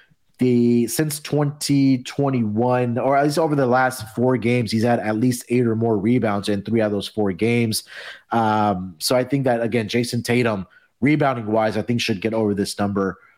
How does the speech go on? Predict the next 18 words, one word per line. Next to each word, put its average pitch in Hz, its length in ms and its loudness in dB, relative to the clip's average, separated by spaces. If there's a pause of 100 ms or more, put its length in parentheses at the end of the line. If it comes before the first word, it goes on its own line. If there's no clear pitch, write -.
uh, 101 180 2
like 110 200 0
he 104 80 -8
did 107 180 -2
in 101 220 -4
game 98 260 0
one 101 240 -2
against 92 460 -4
the, 98 240 0
uh, 95 140 0
Philadelphia 98 520 -2
seventy-sixers, 98 640 -4
who 104 80 -4
do 131 260 2
have 107 280 0
that 101 200 -2
big 110 240 -2
man. 104 340 -2